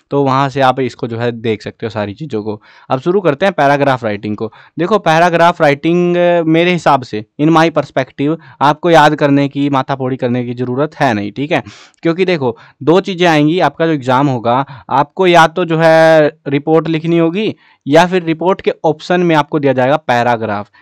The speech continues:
यानी कि या तो पैराग्राफ लिख लो या रिपोर्ट लिख लो। मैं तो कहूँगा रिपोर्ट लिखो, पैराग्राफ नंबर कटवाएगा, गारंटीड कटवाएगा। अब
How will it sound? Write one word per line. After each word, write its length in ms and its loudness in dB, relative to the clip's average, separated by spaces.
यानी 120 2
कि 40 2
या 60 4
तो 80 -6
पैराग्राफ 520 2
लिख 100 -4
लो 180 0
या 100 4
रिपोर्ट 380 -4
लिख 140 -6
लो। 200 -4
मैं 160 2
तो 120 -2
कहूँगा 500 2
रिपोर्ट 400 -2
लिखो, 260 -4
पैराग्राफ 520 4
नंबर 280 2
कटवाएगा, 480 -2
गारंटीड 500 0
कटवाएगा। 520 -2
अब 180 0